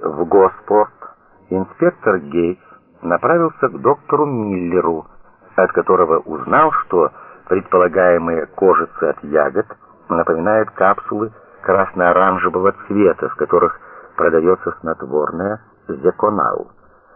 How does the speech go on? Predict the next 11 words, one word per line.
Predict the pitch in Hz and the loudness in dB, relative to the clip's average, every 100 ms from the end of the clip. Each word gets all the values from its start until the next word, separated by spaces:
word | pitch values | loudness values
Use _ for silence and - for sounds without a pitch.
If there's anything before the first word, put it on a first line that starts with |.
| - - | -20 -2
Он | 90 95 | 0 4
положил | 110 131 180 | 4 4 2
несколько | 135 135 107 92 | 0 -4 -6 -4
капсул | - 80 - - 73 - | 0 0 0 -4 -4 -6
Зеконала | 73 78 76 71 69 67 | -10 -4 -2 0 -2 -2
в | |
желудочную | - 76 76 69 - 69 | -2 -2 -6 -10 -10 -8
кислоту | 87 - 78 - 156 - _ _ - _ - - | -8 -4 -2 0 -2 -2 _ _ -20 _ -14 0
и | |
установил, | 151 190 - 180 165 92 90 | 0 0 0 0 0 0 0
что, | - - 90 | 0 2 2